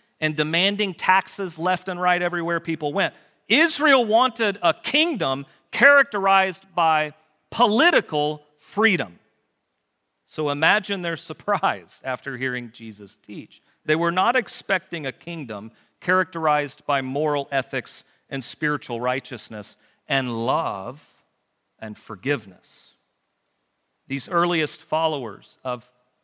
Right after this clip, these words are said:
the way, which is what they called it, the way, were on the verge of the very first outbreak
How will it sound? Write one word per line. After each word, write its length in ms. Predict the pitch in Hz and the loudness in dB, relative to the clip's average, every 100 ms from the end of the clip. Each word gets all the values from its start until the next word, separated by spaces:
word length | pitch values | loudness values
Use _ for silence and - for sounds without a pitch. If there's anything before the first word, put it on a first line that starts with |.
| 127 | _
the 120 | 139 | -12
way, 500 | 127 165 139 - - | -8 -10 -10 -16 -20
which 220 | - 131 143 | -14 -14 -12
is 180 | 131 | -14
what 160 | 151 151 | -14 -12
they 100 | 156 | -12
called 420 | - - 175 170 | -14 -12 -10 -10
it, 140 | 101 117 | -12 -10
the 100 | 123 | -8
way, 440 | 131 151 117 104 _ _ _ | -6 -6 -8 -12 _ _ _
were 180 | 127 131 | -10 -6
on 240 | 151 170 | -4 -4
the 80 | 180 | -6
verge 640 | 151 151 147 95 - - _ _ _ _ _ _ _ | -8 -8 -8 -12 -20 -20 _ _ _ _ _ _ _
of 160 | - 131 | -6 -2
the 100 | 143 | -2
very 320 | 127 170 185 | 0 0 0
first 440 | 175 170 151 - _ | -4 -8 -8 -12 _
outbreak 680 | 143 147 156 120 101 _ _ | -6 -6 -8 -12 -12 _ _